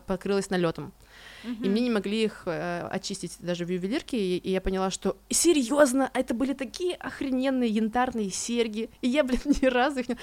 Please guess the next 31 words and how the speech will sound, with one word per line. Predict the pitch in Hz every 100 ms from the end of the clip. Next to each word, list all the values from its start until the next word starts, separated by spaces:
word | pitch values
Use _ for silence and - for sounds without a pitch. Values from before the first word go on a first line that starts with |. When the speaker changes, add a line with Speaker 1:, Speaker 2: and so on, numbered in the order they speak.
| - -
Speaker 1:
они | 262
не | 285
выглядели | 294 277 269
как | 247 233
бабушкины, | 175 180 214 208 -
они | 196 202
выглядели | 208 233 226
красиво, | 208 220 214 - - 220 202
стильно, | 196 - 208 247
я | 196
Speaker 2:
Мгм, | 190
Speaker 1:
могла | 208
их | 240
Speaker 2:
мгм. | 247
Speaker 1:
носить, | 226 214 208 240 - - - -
но | 214
вот | 214
это | 247
моё, | 226 220 214 202 -
<gasps> | 320 320 302 - -
вот, | 185 208
вот | - 214
когда | 233 214 196
будет | 196 277 381
достойный | 240 240 - 214 202
случай, | - 196 -
я | 175 170 202
надену, | 370 220 175 160
Speaker 2:
Мгм, | 247 269
Speaker 1:
ну | 508
да | 480